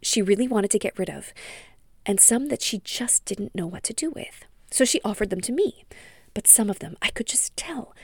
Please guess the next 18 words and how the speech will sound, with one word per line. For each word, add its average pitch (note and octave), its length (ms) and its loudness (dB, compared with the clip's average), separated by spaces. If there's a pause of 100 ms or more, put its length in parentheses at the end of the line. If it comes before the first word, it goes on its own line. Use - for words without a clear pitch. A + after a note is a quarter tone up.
(160)
she - 240 -2 (100)
wasn't A3+ 400 -2
ready F#3 220 -4
to F#3+ 80 -6
say E3+ 340 0 (140)
goodbye E3+ 380 -6
to - 120 -6
quite - 300 -10
yet. - 340 -12 (640)
One C4+ 200 4
of D4+ 120 0
them F#3+ 300 -6 (120)
was G3 200 2
a F3+ 40 2 (140)
slinky C4 460 0
red F#3+ 360 -2
evening E3+ 360 -8
gown. G3+ 360 -14